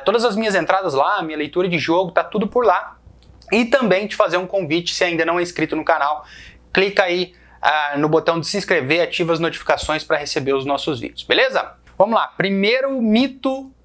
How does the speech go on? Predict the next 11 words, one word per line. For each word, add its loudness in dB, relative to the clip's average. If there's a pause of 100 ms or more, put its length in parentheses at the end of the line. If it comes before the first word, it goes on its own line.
(100)
primeira 2
lenda 2
urbana 0
do -2
trading -2
esportivo. -2 (680)
Pra 4
mim, -2 (400)
e 2
talvez 2
isso 0